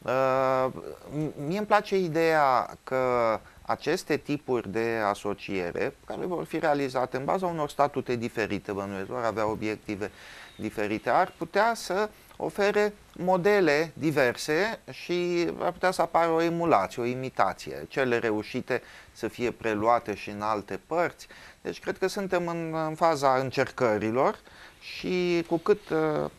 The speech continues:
cu cât sunt mai multe, cu atât e mai bine, că evident nu, um, pierdem vremea aici să discutăm cu țărișoara dacă nu cumva se sfâșie și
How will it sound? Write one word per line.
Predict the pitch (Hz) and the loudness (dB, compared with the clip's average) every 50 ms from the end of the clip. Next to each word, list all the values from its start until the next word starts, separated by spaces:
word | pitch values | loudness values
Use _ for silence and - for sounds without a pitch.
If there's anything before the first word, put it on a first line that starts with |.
| - - | -8 -6
cu | - 156 | -6 -4
cât | - 190 175 | -2 -2 -4
sunt | 180 175 | -2 -2
mai | 175 170 | -2 -2
multe, | 175 175 170 165 170 | -2 -2 -2 -4 -2
cu | 151 165 | 0 0
atât | 160 156 156 147 - | 0 0 -2 -4 -4
e | 160 | -2
mai | 156 160 156 156 | -2 0 0 0
bine, | 123 107 98 92 95 - | 0 -2 -2 -2 -4 -4
că | 123 | -4
evident | 117 107 120 101 123 123 120 107 | -2 -2 -2 -2 -2 -2 -2 -4
nu, | 123 123 123 120 - - - - - - - _ - | -4 -4 -4 -4 -6 -8 -14 -20 -20 -20 -20 _ -14
um, | - 104 104 101 - - - | -10 -10 -8 -10 -10 -14 -4
pierdem | - 120 107 104 110 113 110 | 0 0 0 2 0 -2 -2
vremea | 98 - 123 120 113 110 107 | 2 2 2 2 2 2 0
aici | 113 117 101 | 0 0 0
să | - 110 | -2 -4
discutăm | 90 101 101 - - 104 98 - 117 120 | -4 -4 -6 -6 -6 -6 -4 -2 -2 -2
cu | 110 - 107 | -2 -6 -8
țărișoara | - - 113 92 110 98 - - 123 123 110 104 104 | -4 -4 -2 -2 -2 -2 2 4 4 4 4 4 4
dacă | 104 98 98 - 107 | 2 2 0 0 -4
nu | 107 95 | -6 -6
cumva | - 104 104 101 98 110 110 | -6 -6 -4 0 2 2 2
se | - - - | 2 0 -6
sfâșie | 95 - - - 120 113 - - 110 104 95 95 90 | -8 -8 -4 -2 -2 -2 -2 -2 -2 -2 -2 -2 -4
și | 90 - - | -4 -6 -8